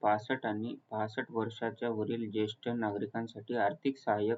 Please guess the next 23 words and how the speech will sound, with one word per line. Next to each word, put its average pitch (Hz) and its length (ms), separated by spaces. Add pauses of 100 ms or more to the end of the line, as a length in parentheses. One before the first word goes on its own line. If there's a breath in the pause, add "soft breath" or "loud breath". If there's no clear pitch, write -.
करण्यासाठी 113 560
कोणती 127 440
योजना 113 340
सुरू - 220
केली 98 280
आहे? - 120 (580 soft breath)
माझी 110 220
कन्या 127 280
भाग्यश्री, 127 480
स्वाधार 120 360
योजना, 123 400
श्रावणबाळ 120 520
योजना 120 320
की 151 120
राम 104 240
योजना? 104 320 (960 soft breath)
तर 117 60
याचं 120 220
उत्तर 123 300
आहे 120 220
श्रावणबाळ 110 640
योजना. 101 360 (500)
त्यानंतरचा 120 680